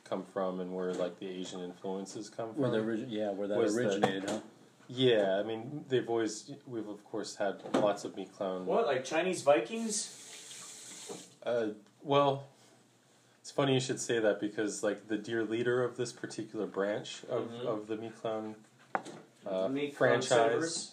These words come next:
Speaker 3: Oh.
Speaker 1: Sure. Well, you know, 'cause there's, like, a bunch of different branches of it.
Speaker 3: Yeah, of
Speaker 1: And
Speaker 3: course.
Speaker 1: this one took place, you know, back in those days during the fall of, uh, the, the changing of arms and stuff of China,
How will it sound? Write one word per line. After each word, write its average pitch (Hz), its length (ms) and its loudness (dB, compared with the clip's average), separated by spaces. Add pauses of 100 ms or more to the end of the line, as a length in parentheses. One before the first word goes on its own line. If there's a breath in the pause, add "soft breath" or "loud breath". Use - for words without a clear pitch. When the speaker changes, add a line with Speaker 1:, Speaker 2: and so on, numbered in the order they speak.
(160)
Speaker 3:
Oh. - 200 -2 (420)
Speaker 1:
Sure. 113 440 0 (360)
Well, - 240 12
you - 80 10
know, 123 300 2
'cause 135 240 -2 (420)
there's, 113 280 -8
like, 107 140 0
a 107 60 0
bunch 107 240 -2
of 104 60 -4
different 110 220 -2
branches 127 420 4
of 78 180 -10
it. - 180 -12
Speaker 3:
Yeah, 131 320 0
of - 60 -10 (300)
Speaker 1:
And 107 240 2
Speaker 3:
course. 104 140 -6
Speaker 1:
this 117 240 0
one 107 380 0 (100)
took 110 240 -6
place, 104 560 -2
you 107 120 -4
know, 95 180 -4 (100)
back 92 280 2
in 104 80 -6
those 95 260 -2
days 92 600 -4
during 101 500 -4 (240)
the 110 140 -4
fall 101 760 0
of, 101 200 -8 (1000)
uh, 113 100 -2
the, 101 140 -2
the 123 180 0
changing 127 640 2
of 104 180 -2
arms 104 420 2
and 95 120 -8
stuff 95 400 -8
of 90 160 -10
China, 95 340 -4